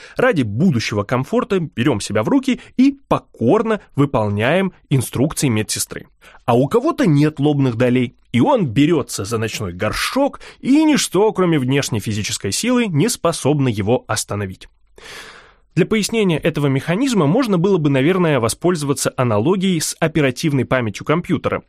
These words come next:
но в данном случае она сущностно не вполне точна. Действительно, если вы одновременно запускаете на компьютере несколько тяжёлых программ, он начинает виснуть, тормозить.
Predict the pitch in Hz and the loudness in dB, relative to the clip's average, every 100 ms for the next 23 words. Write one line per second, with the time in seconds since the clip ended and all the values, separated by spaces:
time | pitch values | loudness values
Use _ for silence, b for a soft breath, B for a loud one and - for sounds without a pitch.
0 | - 269 226 196 175 127 - 254 269 202 | -2 0 2 2 2 0 0 0 0 0
1 | - 143 147 127 262 277 175 120 - 98 | 0 2 2 0 0 0 0 -4 -4 -6
2 | - - 233 240 190 165 139 113 - 101 | -8 -4 -2 0 0 0 0 -4 -6 -8
3 | - _ _ - B B B 254 262 220 | -12 _ _ -20 B B B 0 0 -2
4 | 123 98 107 254 220 175 185 - 139 156 | -2 -2 0 -2 0 0 0 -2 -2 -2
5 | 165 208 160 110 104 98 127 131 - 185 | 0 0 0 0 -4 -6 -6 -6 -2 -2
6 | 147 117 113 127 131 196 151 123 110 139 | -2 -4 -2 -4 -2 -2 0 -2 -2 -2
7 | 160 - 120 - 101 - 170 147 175 113 | -2 -2 -4 -4 -6 -2 -2 2 0 0
8 | - 120 - 247 269 - - 302 226 - | -2 -4 -2 -2 -2 -6 -2 2 2 0
9 | 185 202 156 117 143 175 - - - - | 0 0 0 -2 0 0 -2 -8 -12 -2
10 | 147 151 127 - | 0 2 0 -6